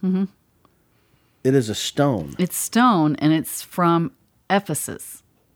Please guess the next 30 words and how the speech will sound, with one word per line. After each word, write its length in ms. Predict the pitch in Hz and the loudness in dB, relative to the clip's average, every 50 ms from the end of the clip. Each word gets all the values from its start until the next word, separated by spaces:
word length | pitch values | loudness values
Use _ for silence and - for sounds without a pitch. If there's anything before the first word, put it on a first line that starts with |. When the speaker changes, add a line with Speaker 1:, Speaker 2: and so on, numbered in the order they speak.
| _ _ _ _ _ _ _ _ _ - | _ _ _ _ _ _ _ _ _ -8
Speaker 1:
It's 220 | 156 151 151 - | -6 -6 -6 -4
mined 460 | 160 175 185 185 190 190 190 196 190 - | -2 0 2 2 2 2 2 2 0 -2
from 240 | - 165 156 147 | -2 -2 -2 0
the 60 | 151 151 | 0 -2
stones 600 | - - - - 160 156 156 156 151 151 - - | -4 -6 -2 0 2 2 2 2 2 0 -2 -6
in 220 | - 147 139 120 - _ _ _ - | -4 -4 -4 -4 -6 _ _ _ -6
Ephesus. 720 | 156 147 - - - - - - - - - - - - _ _ _ _ _ _ _ _ _ _ _ _ _ _ _ _ _ - | -6 -6 -6 -6 -10 -10 -10 -12 -14 -18 -20 -20 -20 -20 _ _ _ _ _ _ _ _ _ _ _ _ _ _ _ _ _ 0
Speaker 2:
And 160 | 131 135 147 | 2 4 6
where 80 | 160 160 | 6 4
did 160 | 165 156 139 | 4 2 0
you 80 | 143 143 | -2 -2
buy 260 | 135 147 151 208 185 | -2 -2 -2 -2 -4
this? 380 | 110 90 80 - - - - _ _ _ _ _ _ _ _ _ _ _ _ _ - | -6 -8 -10 -10 -14 -20 -20 _ _ _ _ _ _ _ _ _ _ _ _ _ -2
Can 100 | - 143 | 2 4
I 60 | 139 | 4
open 240 | 131 139 127 156 160 | 4 4 2 2 0
it 60 | 151 | 2
now? 220 | 156 165 180 185 - - - | 2 0 -2 -2 -6 -12 -4
Speaker 1:
Yeah, 340 | - 233 262 208 143 139 - - | 0 2 2 4 2 0 2 2
I 80 | - | 2
bought 220 | 208 240 269 277 254 | 4 6 4 4 4
it 100 | 226 196 | 4 4
at 160 | 202 185 175 | 4 4 4
a, 280 | 175 165 151 - - 156 | 2 2 0 0 0 2
um, 200 | 156 151 147 151 143 135 - - - 165 156 | 2 2 2 0 -2 -4 -6 -6 -8 -6 0
gift 200 | 202 214 196 - | 2 0 0 2
shop. 200 | - - - - | -4 -4 -4 -2
Well, 320 | 190 208 220 185 170 175 - | 2 4 4 6 4 4 2
it 80 | 185 | 2
was, 180 | 185 185 175 | 2 2 0